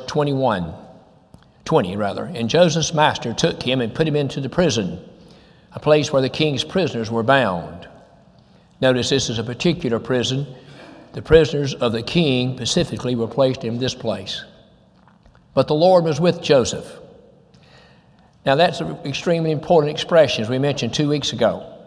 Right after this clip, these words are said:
It's found four different times in this thirty-ninth chapter. When Joseph was in the household of Potiphar as a servant, as he was sold to Potiphar by the Ishmaelites, the Bible says, "But the Lord was with Joseph."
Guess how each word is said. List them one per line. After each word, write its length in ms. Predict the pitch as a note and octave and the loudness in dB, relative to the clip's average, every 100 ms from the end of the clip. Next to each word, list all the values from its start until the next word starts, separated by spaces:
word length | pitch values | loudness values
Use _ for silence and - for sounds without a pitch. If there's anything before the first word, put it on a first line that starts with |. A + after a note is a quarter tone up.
| - - - _ _ - | -20 -20 -20 _ _ -18
It's 100 | - | -2
found 480 | D3 C3+ B2 - | 2 2 0 -6
four 200 | - D#3+ | 0 4
different 280 | D#3 D3+ - | 4 2 -2
times 580 | - D3+ A#2+ G#2 G2 - - - - _ _ _ | 0 2 2 0 -4 -10 -16 -20 -20 _ _ _
in 80 | B2+ | -4
this 140 | B2 | 0
thirty-ninth 500 | D3+ C#3 B2+ B2+ B2+ | 0 0 0 -4 -4
chapter. 480 | - C#3+ B2 - A#2 - - - - _ _ _ _ _ | -2 0 0 -2 -14 -14 -20 -20 -20 _ _ _ _ _
When 180 | C3+ B2+ | -4 4
Joseph 360 | D#3 D#3+ - | 4 4 2
was 60 | C3+ | 0
in 60 | |
the 80 | C3 | -2
household 560 | B2 D3+ C3+ C#3+ C3+ A#2+ | 0 2 2 2 2 0
of 60 | |
Potiphar 600 | - D#3 B2+ - A#2+ G#2+ G2+ | 6 8 8 6 8 8 4
as 120 | A#2 | -2
a 60 | |
servant, 400 | A2+ E3+ D3 G#2+ | 0 4 4 2
as 80 | G#2 | -2
he 80 | A#2 | -4
was 140 | A#2 | -4
sold 540 | - D#3 C#3 A#2 G#2+ G#2 | 2 4 4 2 -2 -6
to 80 | G#2+ | -2
Potiphar 640 | C3+ B2+ A2 B2 A#2 G#2+ | 2 2 2 2 2 2
by 140 | G#2+ | 2
the 140 | A2+ C#3+ | 0 -2
Ishmaelites, 760 | C#3+ - A2 G#2 F2+ - - | -4 -2 0 0 0 -6 -14
the 60 | - - - - _ _ _ | -16 -20 -20 -20 _ _ _
Bible 260 | B2+ C3 A#2+ | 2 2 2
says, 280 | C3+ B2 A#2 | 0 -2 -2
"But 160 | A#2 | -4
the 80 | B2+ | -2
Lord 500 | C#3+ E3 G#2+ G2 G2 - - - _ | 2 2 2 0 -6 -12 -20 -20 _
was 180 | A#2+ A#2 | -6 2
with 220 | D3+ A#2 | 2 2
Joseph." 580 | A2 A2 - - - | 2 2 2 -6 -12